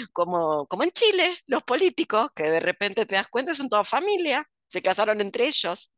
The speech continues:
literal. Bueno, entonces,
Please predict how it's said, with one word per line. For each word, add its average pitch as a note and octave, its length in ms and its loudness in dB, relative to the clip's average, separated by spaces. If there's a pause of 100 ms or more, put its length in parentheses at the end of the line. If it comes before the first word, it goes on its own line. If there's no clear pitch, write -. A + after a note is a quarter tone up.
(640)
literal. D#3+ 600 0 (640)
Bueno, D3 400 -2 (320)
entonces, D3 800 -4